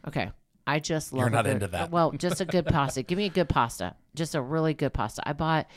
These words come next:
Speaker 1: there's a place in Hilton Head. I was leaving town the last time I was in Hilton Head, and somebody told me to stop by this place called Nantucket Market.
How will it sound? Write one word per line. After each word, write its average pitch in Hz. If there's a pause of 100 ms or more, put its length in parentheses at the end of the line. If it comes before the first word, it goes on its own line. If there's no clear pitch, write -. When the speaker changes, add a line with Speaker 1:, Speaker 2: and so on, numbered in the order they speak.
(280)
Speaker 1:
there's 160
a 151
place 208
in 175
Hilton 147
Head. 135 (320)
I 143
was 135
leaving 170
town 139
the 135
last 135
time 135
I 127
was 131
in 131
Hilton 117
Head, 120 (400)
and 139
somebody 160
told 156
me 147
to 139
stop 135
by 135
this -
place -
called -
Nantucket 123
Market. 117